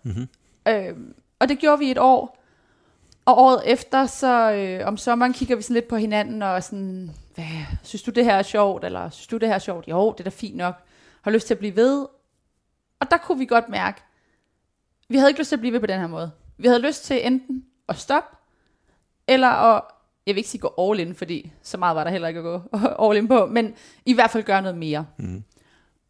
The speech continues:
Speaker 2: Og der hældte vi alle sammen til, at så ville vi hellere gøre noget mere, end vi ville gøre ingenting.
Speaker 1: Okay, altså et sidste skud.
Speaker 2: Ja, det kan man godt sige. Sådan, nu ser vi lige, om vi kan konkurrere med det hold, der sådan er kommet efter os.
Speaker 1: Mhm.
Speaker 2: Om, øhm,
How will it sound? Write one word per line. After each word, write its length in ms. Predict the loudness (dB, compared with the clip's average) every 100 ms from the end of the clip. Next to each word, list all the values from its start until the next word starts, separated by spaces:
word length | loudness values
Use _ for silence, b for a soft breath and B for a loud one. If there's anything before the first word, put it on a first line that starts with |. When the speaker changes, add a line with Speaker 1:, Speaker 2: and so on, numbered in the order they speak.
| _
Speaker 2:
Og 120 | 0 4
der 360 | 2 2 -2
hældte 260 | 0 0 0
vi 80 | 0
alle 200 | 0 -2
sammen 260 | -4 -6
til, 120 | -8
at 180 | -6 -6
så 80 | -6
ville 180 | -6 -2
vi 80 | -2
hellere 240 | -2 -4
gøre 200 | -6 -8
noget 160 | -8 -10
mere, 320 | -6 -6 -8
end 120 | -10 -10
vi 60 |
ville 140 | -10 -8
gøre 180 | -8 -8
ingenting. 380 | -10 -12 -14 _ -6 -4
Speaker 1:
Okay, 240 | -2 -2
altså 220 | -4 -2 -2
et 60 |
sidste 280 | 2 2 0
skud. 240 | 0 0 0 -6 _ _ _ _ -12 0
Speaker 2:
Ja, 60 | 0 2
det 80 |
kan 80 | -2
man 100 | -2
godt 160 | 0 -2
sige. 460 | -2 0 0 -2
Sådan, 380 | -2 0 0 -4 -8 B B B
nu 80 | -6
ser 320 | 0 0 2
vi 100 | -2
lige, 380 | -4 -2 -2 0
om 200 | -2 -2
vi 40 |
kan 140 | -4
konkurrere 480 | -4 -2 4 4 4
med 100 | 2
det 140 | 0 4
hold, 280 | 6 6
der 100 | 2
sådan 240 | -6 -6 -6
er 120 | -6 -6 -8
kommet 300 | -4 -2 0
efter 280 | 0 2 0
os. 340 | 2 2 -2 -12
Speaker 1:
Mhm. 300 | -10 -8 -10 b b b b b
Speaker 2:
Om, 240 | 2 2 0
øhm, 480 | -2 -4 -10 -14